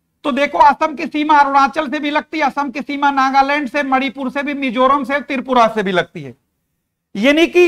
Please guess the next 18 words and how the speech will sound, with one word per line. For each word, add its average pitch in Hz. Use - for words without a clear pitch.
इस 277
सेवन 285
सिस्टर 285
में 302
असम 320
एक 330
ऐसा 277
राज्य 254
है 285
जिसकी 269
सीमा 277
सभी, 294
ए, 214
पूर्वोत्तर 294
राज्यों 269
से 269
लगती 262
है। 247